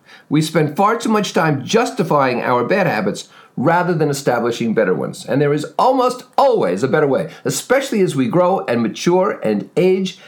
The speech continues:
and change. So this creates waste. The waste is in trying to protect our egos from progress.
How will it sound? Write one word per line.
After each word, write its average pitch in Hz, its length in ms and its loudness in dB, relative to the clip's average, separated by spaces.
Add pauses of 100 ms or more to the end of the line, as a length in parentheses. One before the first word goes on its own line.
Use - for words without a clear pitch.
(140)
and 175 180 2
change. 180 560 -2 (2000)
So 190 180 2
this 277 180 0
creates 196 400 0
waste. 131 600 -2
The 131 100 0
waste 220 320 2
is 156 120 0
in 151 120 0
trying 180 320 0
to 170 120 -2
protect 196 440 -2
our 143 200 0
egos 185 380 2
from 151 160 0
progress. 139 640 -2